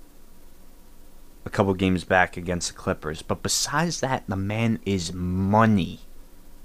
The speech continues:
And to me, he doesn't get enough attention. If you put him on the Golden State Warriors instead of Steph Curry,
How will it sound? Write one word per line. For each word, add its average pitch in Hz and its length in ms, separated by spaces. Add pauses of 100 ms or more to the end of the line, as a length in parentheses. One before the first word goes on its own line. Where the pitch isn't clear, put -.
(720)
And 107 200
to - 120
me, 131 300
he 113 300 (160)
doesn't 120 640
get 110 280 (120)
enough 98 580
attention. 90 500 (300)
If - 320
you 175 340 (120)
put - 440
him 107 540 (1200)
on 101 540 (240)
the 95 280
Golden 98 440
State 95 400
Warriors 95 600
instead 90 440
of 95 120
Steph - 360
Curry, 101 460